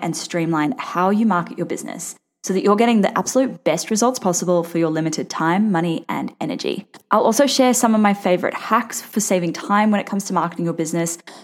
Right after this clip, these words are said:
so that you don't have to spend hours every day trying to do all of the things.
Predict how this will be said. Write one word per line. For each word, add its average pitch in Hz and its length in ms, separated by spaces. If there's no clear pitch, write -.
so - 100
that 220 140
you 226 100
don't 269 140
have 262 100
to 262 80
spend 202 320
hours 175 380
every 202 320
day 190 300
trying 180 160
to 160 60
do 151 280
all 160 320
of 147 220
the 151 80
things. - 500